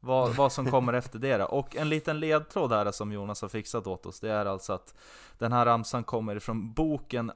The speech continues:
Arosidrotten tusen år. Så där, eh, där har ni någonting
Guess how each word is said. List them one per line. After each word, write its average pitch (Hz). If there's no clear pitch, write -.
Arosidrotten 127
tusen 135
år. 80
Så -
där, 104
eh, -
där 117
har 117
ni 110
någonting 98